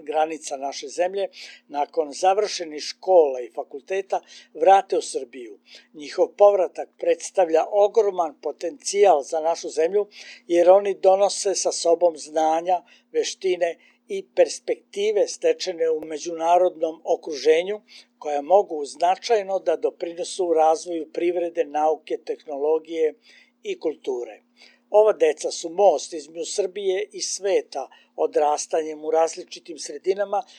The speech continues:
stiču sposobnost povezivanja dve kulture, čime ne samo da unapređuju naše društvo, već i promovišu Srbiju na globalnom nivou. Njihova kreativnost, inovativnost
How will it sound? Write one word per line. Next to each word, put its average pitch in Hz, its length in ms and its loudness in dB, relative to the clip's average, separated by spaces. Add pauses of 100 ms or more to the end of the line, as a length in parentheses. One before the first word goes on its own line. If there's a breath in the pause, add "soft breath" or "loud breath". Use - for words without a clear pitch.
(100)
stiču - 460 -4
sposobnost 180 920 4 (240 soft breath)
povezivanja 160 840 2
dve 170 300 -2
kulture, 151 560 0 (420 soft breath)
čime 170 500 -4
ne 180 180 -2
samo 196 380 0
da 185 160 4
unapređuju 180 640 -2
naše 160 360 -8
društvo, 170 640 -2 (320 loud breath)
već - 380 -2
i 185 180 -8
promovišu 175 720 2
Srbiju 165 640 -4 (100)
na 143 180 -10
globalnom 147 640 -2
nivou. 151 440 4 (600 soft breath)
Njihova 196 580 0
kreativnost, 147 880 -4 (720 soft breath)
inovativnost 180 960 -2